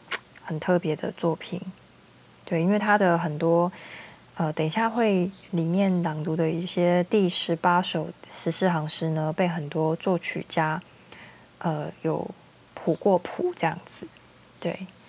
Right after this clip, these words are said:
好的，那我现在 <clears throat> 十四行诗第十八首。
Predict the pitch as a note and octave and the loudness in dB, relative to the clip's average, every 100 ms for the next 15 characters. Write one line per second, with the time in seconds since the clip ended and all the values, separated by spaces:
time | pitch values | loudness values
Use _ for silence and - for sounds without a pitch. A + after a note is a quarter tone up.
0 | - - - - - - - - G3 F#3+ | -20 -20 -20 -20 -20 -20 -20 -12 -12 -10
1 | G3+ G3+ G3 G3 G#3 - - G#3 E3+ F#3+ | -8 -4 -2 -4 -6 -14 -6 -4 -4 -6
2 | - F3 E3 F3 E3 E3 F3 - - - | -6 -4 -4 -4 -6 -6 -10 -14 -20 -20
3 | - - - - - - - - - - | -20 -20 -20 -20 -20 -20 -20 -20 -20 -10
4 | - C4 F3 D#3+ F3 - - - - - | 6 6 6 2 -8 -14 -20 -20 -20 -20
5 | - - - - - - - - - - | -20 -20 -20 -20 -20 -20 -20 -20 -20 -20
6 | - - - - - - - - - - | -20 -20 -20 -20 -20 -20 -20 -20 -20 -20
7 | - G3+ G#3 - B3 A#3 - F3 E3+ - | 2 4 4 4 4 4 2 0 0 -2
8 | - F#3+ F#3 G3 F#3+ - F3 F3 F3+ - | 0 2 2 2 0 0 0 0 0 0
9 | - G3 | 0 -2